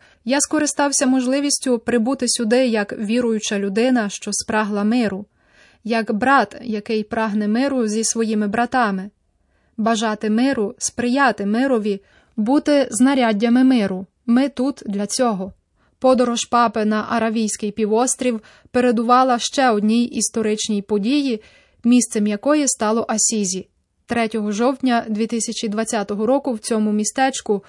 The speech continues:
єпископ Риму на гробі святого Франциска підписав енцикліку «Фрателлі Тутті», що є запрошенням втілити всесвітнє прагнення братерства задля нової мрії про братерство та соціальну дружбу,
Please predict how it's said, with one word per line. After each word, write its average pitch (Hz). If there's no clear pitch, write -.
єпископ 262
Риму 285
на 254
гробі 233
святого 214
Франциска 277
підписав 262
енцикліку 269
«Фрателлі 220
Тутті», 240
що -
є 226
запрошенням 240
втілити 262
всесвітнє 233
прагнення 214
братерства 233
задля 220
нової 233
мрії 240
про 214
братерство 226
та 214
соціальну 214
дружбу, 226